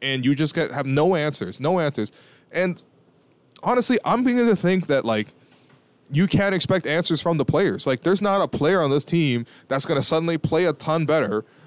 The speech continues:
uh, and that's gonna ch-, suddenly take charge of this team and will them forward. They don't have that type of character. Scottie can do it for times, for sure. Pascal can do it a little bit less, but also sometimes.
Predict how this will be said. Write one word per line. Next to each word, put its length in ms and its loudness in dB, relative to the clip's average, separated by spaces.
uh, 380 2
and 100 -2
that's 160 -2
gonna 200 -2
ch-, 160 -4
suddenly 340 0
take 300 -4
charge 260 0
of 80 2
this 100 0
team 440 -2
and 160 -2
will 180 4
them 140 -2
forward. 340 -2
They 100 0
don't 200 0
have 300 -2
that 120 0
type 200 -2
of 80 -4
character. 520 -2
Scottie 340 0
can 100 4
do 140 4
it 80 2
for 140 0
times, 400 -2
for 120 0
sure. 360 0
Pascal 420 0
can 140 0
do 160 4
it 120 0
a 60 -4
little 180 2
bit 80 2
less, 300 2
but 120 -2
also 320 0
sometimes. 640 -2